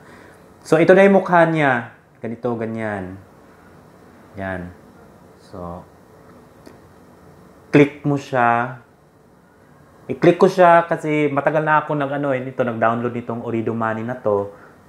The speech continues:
So, parang last year pa sa, na-download ko siya. So, ganito na yung mukha niya. Open and uninstall. Pero sa mga bago pa dyan, open at saka sign up. Parang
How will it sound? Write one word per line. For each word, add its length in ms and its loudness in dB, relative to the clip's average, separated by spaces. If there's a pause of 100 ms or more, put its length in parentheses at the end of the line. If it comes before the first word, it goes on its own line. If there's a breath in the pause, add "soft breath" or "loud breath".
(220)
So, 80 -20
parang 320 2
last 320 0
year 400 -4
pa 400 0 (1200)
sa, 160 -6 (560)
na-download 480 2
ko 100 -2
siya. 320 -4
So, 220 -10
ganito 240 0
na 160 4
yung 80 -2
mukha 320 -4
niya. 320 -6 (320 loud breath)
Open 480 2
and 80 -8
uninstall. 640 -2
Pero 80 -8
sa 160 -8
mga 160 0
bago 320 4
pa 160 -2
dyan, 320 -6
open 640 -6
at 160 -16
saka 280 -8 (600)
sign 400 0
up. 160 -6
Parang 180 -2